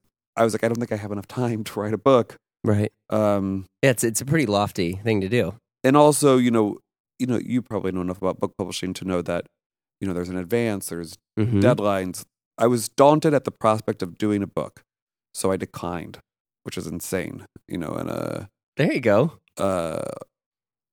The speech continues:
Speaker 1: I mean, I didn't decline so formally. I was like, "Oh, I don't know if I have enough time right now. I'm really
Speaker 2: The humble decline.
Speaker 1: daunted by this.
Speaker 2: Yeah.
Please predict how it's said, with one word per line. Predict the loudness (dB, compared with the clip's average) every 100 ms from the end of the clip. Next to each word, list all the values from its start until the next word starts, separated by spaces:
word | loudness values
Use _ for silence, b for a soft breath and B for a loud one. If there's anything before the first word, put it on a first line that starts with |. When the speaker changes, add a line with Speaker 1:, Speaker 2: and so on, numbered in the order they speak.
| _ _ _
Speaker 1:
I | 2
mean, | 4
I | 2
didn't | 0
decline | -2 0 0 0
so | -4
formally. | 2 4 4 0
I |
was | -4
like, | -6 -4
"Oh, | -2
I | -2
don't | -4
know | -6
if | -8
I | -12
have | -10
enough | -10 -10
time | -8 -8 -6
right | -8
now. | -8 -8
I'm | -10
really | -10 -10 -12 -18 _ _ _
Speaker 2:
The | 2
humble | 4 4 2
decline. | 2 4 4 4 4
Speaker 1:
daunted | 2 2
by | 0 0
this. | 0 2
Speaker 2:
Yeah. | 2 0